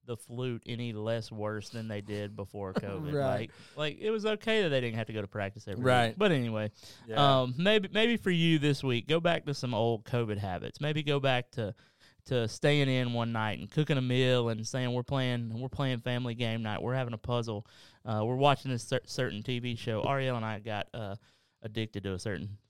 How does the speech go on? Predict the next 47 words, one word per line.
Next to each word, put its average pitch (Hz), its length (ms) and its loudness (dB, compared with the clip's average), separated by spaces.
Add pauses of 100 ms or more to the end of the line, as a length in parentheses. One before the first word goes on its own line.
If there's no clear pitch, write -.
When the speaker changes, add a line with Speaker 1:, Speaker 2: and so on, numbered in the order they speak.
Speaker 1:
certain 107 400 -4 (960)
T 131 160 2
V 120 180 2
shows 101 360 -2
during 104 220 -4
covid. 104 400 -4 (240)
Um, 117 180 -4
Speaker 2:
Well, 110 60 -2
you 160 100 4
Speaker 1:
but 175 60 10
Speaker 2:
know, 190 60 12
Speaker 1:
anyway. 110 320 4
Speaker 2:
well, 160 140 2
you 202 120 0
know, 220 40 4
you 202 240 2
put 220 160 6
out 180 160 10
a, 143 60 8
and 143 180 2
you 202 80 2
do 151 120 6
a 135 60 6
lot 135 200 6
of 120 100 -2
this 143 280 0
when 135 160 2
you 165 80 4
put 160 160 4
out 131 180 4
videos 139 380 6
and 131 100 4
stuff - 200 2
for - 100 -4
the 117 60 2
church, 135 500 4
and, 110 160 2 (200)
"Hey, 147 160 6
this 143 200 2
is 143 60 -4
coming 143 260 4
up," 139 120 2
and 131 80 -2
kinda 143 200 0
stuff 143 200 -4
like 147 160 -2
that. 156 220 2